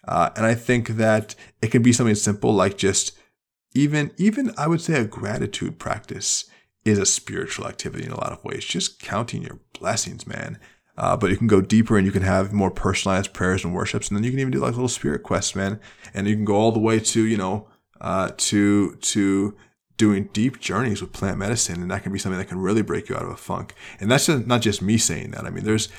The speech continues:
tons of research now on people who have been in suicidal depression or just hated their lives. And in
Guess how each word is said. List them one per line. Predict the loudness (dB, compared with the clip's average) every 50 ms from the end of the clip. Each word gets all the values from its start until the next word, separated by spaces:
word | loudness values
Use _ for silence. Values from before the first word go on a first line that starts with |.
| -20 _ _ _
tons | -8 -4 0 2 2 2 2 0
of | -2 -2 -2
research | -2 0 0 0 -2 -4 -2
now | -2 -2 0 0
on | 0 -2 -4 -8 -12 -18 -20 _ _
people | -10 -6 -4 -4 -2
who | 0 4 4 4
have | 4 2 0
been | -2 -2 0 0
in | 0 0
suicidal | 0 2 2 2 2 2 2 2 2 2
depression | 0 -2 0 0 0 2 2 0 0 -2 -2 -2 -4 -4 -6 -12 -20 _ _
or | _ -4 -2 -2 0
just | 0 0 2 2 0 -2 -4 _ _ _ _ _ _ _ _ _ _ _ _ _ _ _
hated | -2 2 2 2 4 2
their | 0 2
lives. | 2 2 2 2 0 -2 -2 -2 -2 -2 -4 -10 -20 _
And | _ -2 0 2 2 0 0 -2
in | -2 0 2 2 0 0 -4 -8